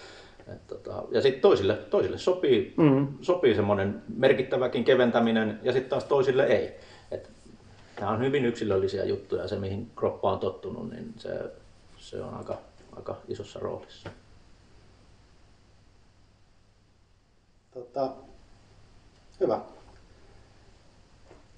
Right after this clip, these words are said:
Speaker 3: Lähdetäänkö me tonne hieronnan suuntaan vai?
Speaker 1: No menkö?
Speaker 3: No niin. Se on sulle ihan ok aihe.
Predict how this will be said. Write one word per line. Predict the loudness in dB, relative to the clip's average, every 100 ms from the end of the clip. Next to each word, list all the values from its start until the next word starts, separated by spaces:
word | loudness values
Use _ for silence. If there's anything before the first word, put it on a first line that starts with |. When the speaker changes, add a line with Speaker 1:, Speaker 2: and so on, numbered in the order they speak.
| -20 -20 -20 -20 -20 -20 -8
Speaker 3:
Lähdetäänkö | -2 2 2
me | 2
tonne | 2 4
hieronnan | 8 8 6 0 -4
suuntaan | -8 -10 -14 -16 -16
vai? | -18 -20 -20 -20 -20 -20 -20 -20 -20 -20 -20 -6
Speaker 1:
No | -4
menkö? | -4 -6 -8
Speaker 3:
No | -10 -16 -18 -14 -14 -14 -8 -6
niin. | -6 -10 -20 -20 -20 -20 -20 -20 -4 -4 -4 -14 -20 -20 -10
Se | -4
on | -2
sulle | 2 2 0
ihan | 0
ok | 0 -2 -6 -8
aihe. | -10